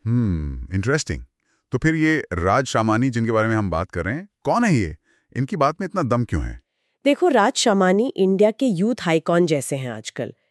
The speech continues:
Speaker 2: एक young entrepreneur हैं, content creator हैं, motivational speaker, investor भी हैं।
Speaker 1: अच्छा, काफी कुछ करते हैं।
Speaker 2: हाँ, पर उनकी खासियत ये नहीं कि उनके पास कितने titles हैं। खासियत ये है कि वो सिर्फ ज्ञान नहीं देते, उन्होंने ये सब खुद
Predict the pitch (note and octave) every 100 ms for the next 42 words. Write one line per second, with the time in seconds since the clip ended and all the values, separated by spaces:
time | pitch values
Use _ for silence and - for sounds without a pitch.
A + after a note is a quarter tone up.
0 | _ - F3 D#3+ E3+ F#3 G3 F#3 F#3 G#3
1 | G#3 G3 F#3 F3+ F3 E3+ D#3 E3 E3+ G#3
2 | G3+ - F#3 E3+ F3 D#3+ D#3+ D#3+ D#3+ E3+
3 | G3 F#3+ F#3 G3 F#3+ - F3 - F3 E3
4 | B3+ C#4+ D4 - D#4+ B3+ F3+ C3 A#2+ _
5 | _ - D2+ - D2 A1+ - _ - D2
6 | G#2 A2+ F2+ D2+ C2 B1+ D#2 A3 D#3 C#3
7 | - - - E4 F4+ E4+ G4+ - G#3 F#3+
8 | D4+ E4 B3 C#4 C#4+ E4 F4 G4+ F4+ -
9 | E4 - B3+ C4 C#4 G3 D#3+ F#3+ G3 E3
10 | D#3 - _ _ _ - - G3+ - D#4+
11 | C4+ B3 D4 D4+ D#4+ E4+ D#4+ - E4+ B3+
12 | E3 D#3 G3+ B3 B3+ G#3 D#3 - B2 -
13 | _ - B3 B3+ C4+ C#4+ - E4 - C#4